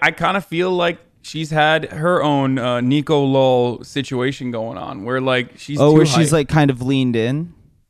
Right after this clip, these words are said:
Speaker 1: She's too hype and she's leaning in a little bit. She's doing the
Speaker 2: She's
Speaker 1: baby
Speaker 2: leaning into
Speaker 1: stuff.
Speaker 2: the
Speaker 1: Uh, her
Speaker 2: celebrity?
Speaker 1: version of it, obviously, and I don't mean
Speaker 2: Yeah.
Speaker 1: this from, um, I, when I say this, I'm not talking about, like, you know,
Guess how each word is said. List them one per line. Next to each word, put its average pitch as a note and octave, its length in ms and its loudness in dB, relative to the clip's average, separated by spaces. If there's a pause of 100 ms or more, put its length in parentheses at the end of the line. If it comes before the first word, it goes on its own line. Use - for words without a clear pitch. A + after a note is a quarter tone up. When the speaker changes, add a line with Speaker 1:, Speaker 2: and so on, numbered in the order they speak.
(500)
Speaker 1:
She's - 260 -10
too F#3+ 160 0
hype F3 240 2
and E3 100 -2
she's D3 220 -4
leaning D3 320 2
in D3 100 0
a D#3 60 0
little C3+ 200 0
bit. - 240 -10
She's D3+ 220 -4
doing F#3+ 280 2
the G3 60 4
Speaker 2:
She's D3+ 80 8
Speaker 1:
baby D3+ 200 6
Speaker 2:
leaning C#3+ 160 4
into C#3 140 2
Speaker 1:
stuff. C#3 100 2
Speaker 2:
the B2+ 280 2 (200)
Speaker 1:
Uh, - 0 -
her - 60 0
Speaker 2:
celebrity? C#3+ 440 4
Speaker 1:
version C#3 340 2
of B2 140 0
it, A#2+ 80 2
obviously, B2+ 500 2
and C3 140 4
I C#3 80 2
don't D3 240 2
mean C#3+ 260 0
Speaker 2:
Yeah. A2+ 200 4
Speaker 1:
this B2 200 -4 (400)
from, B2 560 0
um, A#2 400 0
I, C3+ 180 0
when C#3 180 -2
I C#3+ 60 0
say D#3 180 -6
this, C#3 180 -4
I'm C3 140 -2
not C3 200 -4
talking A#2 380 -4
about, A#2 240 0
like, A#2+ 380 0 (440)
you C3 80 0
know, A2+ 280 0